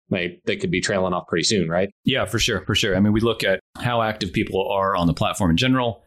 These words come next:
Speaker 2: how often they're publishing new episodes, you know, how those episodes and podcasts are performing in terms of analytics. We're gonna be getting into, like, ad tech, advertising technology to help folks monetize their podcasts. Like, "Hey, how is this performing for you? How much money are you making?" You know, the more money people make, the more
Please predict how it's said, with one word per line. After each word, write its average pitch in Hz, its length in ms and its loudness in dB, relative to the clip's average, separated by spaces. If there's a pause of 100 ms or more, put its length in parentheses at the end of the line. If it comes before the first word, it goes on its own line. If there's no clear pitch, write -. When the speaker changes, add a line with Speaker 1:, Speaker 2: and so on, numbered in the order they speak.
(180)
Speaker 2:
how 110 160 -2
often 101 200 2
they're 90 100 2
publishing 95 420 0
new 87 120 2
episodes, 85 800 -2
you 92 80 -2
know, 85 80 0
how 104 160 -2
those 98 560 2 (140)
episodes 98 360 0
and 90 120 2
podcasts 95 420 -2
are 85 60 -2
performing 95 420 2
in 92 80 2
terms 90 240 2
of 85 80 -6
analytics. 85 640 -2 (280)
We're 95 280 0
gonna 95 140 -2
be 90 100 -2
getting 98 240 -4
into, 92 560 2
like, 87 260 -2 (160)
ad 92 340 -2
tech, - 320 -4
advertising 95 640 2
technology 110 500 0
to 95 80 -4
help 98 220 -2
folks 90 220 0
monetize 117 420 2
their 123 80 0
podcasts. 139 580 -2
Like, 85 220 -2
"Hey, 104 180 -2
how 95 280 0
is 85 160 2
this 92 140 -2
performing 101 460 2
for 98 120 -2
you? 90 100 2
How 95 80 -2
much 85 160 -2
money 101 160 2
are 107 40 0
you 104 160 0
making?" 107 520 0
You 85 80 -2
know, 73 120 2 (120)
the 95 80 0
more 98 160 2
money 101 180 4
people 95 220 0
make, 135 260 0
the 98 80 0
more 95 240 2